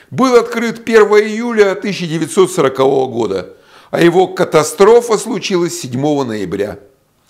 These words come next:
В этот день вдоль пролива дул сильный ветер, и его скорость доходила до двадцати метров в секунду. Полотно моста под действием этого ветра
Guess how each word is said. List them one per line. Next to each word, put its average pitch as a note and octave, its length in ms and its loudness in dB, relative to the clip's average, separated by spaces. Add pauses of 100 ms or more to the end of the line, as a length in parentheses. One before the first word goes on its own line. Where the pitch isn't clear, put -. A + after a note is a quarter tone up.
(380)
В C3 80 2
этот G3+ 320 6
день A#3+ 240 -4
вдоль F#3+ 240 0
пролива G3 540 0
дул F#3+ 280 -6
сильный F3 460 -6
ветер, C3+ 460 -6 (420)
и C#3 80 -2
его D3+ 180 0
скорость G3+ 520 2
доходила E3+ 520 -2
до B2 240 0
двадцати D3 460 -4
метров A#2+ 360 -6
в - 40 -14
секунду. G#2 560 -10 (720)
Полотно E3+ 460 -2
моста F3+ 500 2
под D#3 300 -2
действием C3+ 600 -2
этого C#3 400 0
ветра F3 540 -4